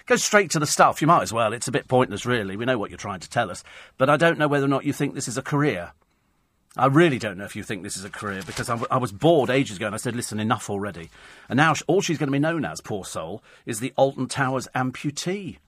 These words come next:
That's what they call her, the Alton Tow-, in the paper, the Alton Towers amputee,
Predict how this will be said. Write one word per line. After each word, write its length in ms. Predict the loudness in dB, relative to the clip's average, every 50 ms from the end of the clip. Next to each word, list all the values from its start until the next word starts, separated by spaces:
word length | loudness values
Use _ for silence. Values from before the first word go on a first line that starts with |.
| _ _ _ _ _ _
That's 120 | -8 -6 -6
what 100 | -4 -4
they 60 | -4
call 340 | -2 2 2 4 4 4 2
her, 60 | 0
the 160 | -2 -4 -4 0
Alton 380 | 0 0 0 0 0 -2 -2 0
Tow-, 220 | 0 -2 -2 -2
in 60 | -2 -4
the 80 | -4
paper, 440 | -2 -2 -2 -2 -2 -4 -6 -10 -12 -12 -16 -16 -6
the 160 | -4 -2 -2 2
Alton 420 | 2 2 2 2 0 -2 -4 -4 -4
Towers 380 | -2 -2 -2 0 -2 -4 -4
amputee, 480 | -6 -6 -8 -8 -10 -10 -8 -8 -10